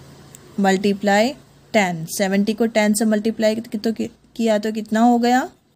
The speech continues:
सेवन हंड्रेड। अभी टू को टेन से मल्टीप्लाई करते हैं, तो टू मल्टीप्लाई टेन is equal to टू टेन जा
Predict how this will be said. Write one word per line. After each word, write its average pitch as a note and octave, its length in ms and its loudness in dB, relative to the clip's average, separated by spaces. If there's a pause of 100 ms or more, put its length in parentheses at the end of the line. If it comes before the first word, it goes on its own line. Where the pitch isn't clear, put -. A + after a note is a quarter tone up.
(320)
सेवन F3 640 -6
हंड्रेड। F3+ 360 -10 (1000)
अभी G#3+ 220 0
टू D4+ 240 -2
को D4+ 200 0
टेन A#3+ 320 4
से A#3+ 120 2
मल्टीप्लाई F#3 540 2
करते E3+ 340 -6
हैं, E3 240 -8 (360)
तो F#3 100 -6
टू D4 380 -6
मल्टीप्लाई F#3 600 -4
टेन G#3+ 320 0
is D4 180 -2
equal F#3+ 300 -2
to F#3+ 200 -4
टू G#3 100 0
टेन F#3+ 280 -2
जा F#3+ 300 -2